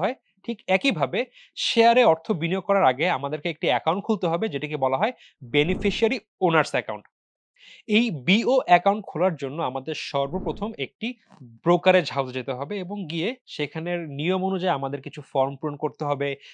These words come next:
কিছু প্রয়োজনীয় কাগজপত্র জমা দিতে হবে, এবং এইসবের পরে যখন, যখন আমাদের বিও অ্যাকাউন্টটি খুলে যাবে, তখন আমরা সেই অ্যাকাউন্টে কিছু অর্থ ডিপোজিট করব এবং সেই অর্থ আমরা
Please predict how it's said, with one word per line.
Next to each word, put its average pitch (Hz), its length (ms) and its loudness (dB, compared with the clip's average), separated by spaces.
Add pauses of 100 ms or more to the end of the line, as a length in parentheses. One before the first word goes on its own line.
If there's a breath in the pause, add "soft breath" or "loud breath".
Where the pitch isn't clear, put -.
(140 loud breath)
কিছু - 240 -6
প্রয়োজনীয় 160 540 0
কাগজপত্র 147 520 0
জমা 143 240 0
দিতে 151 180 -12
হবে, 269 200 -8 (280 soft breath)
এবং 277 300 0 (180)
এইসবের 226 500 2
পরে 170 280 2
যখন, 180 500 -4
যখন 139 280 0
আমাদের 147 380 -4
বিও 139 340 -2 (100)
অ্যাকাউন্টটি 143 440 -6
খুলে 240 300 -2
যাবে, 139 280 0 (420 soft breath)
তখন 180 360 6
আমরা 160 260 -2 (100)
সেই 196 160 0 (100)
অ্যাকাউন্টে 185 560 0
কিছু 160 260 -6 (180)
অর্থ 139 220 -4
ডিপোজিট 185 440 -2
করব 220 240 -4 (320)
এবং 277 480 2
সেই 240 400 2
অর্থ 156 320 0 (200)
আমরা 139 340 -2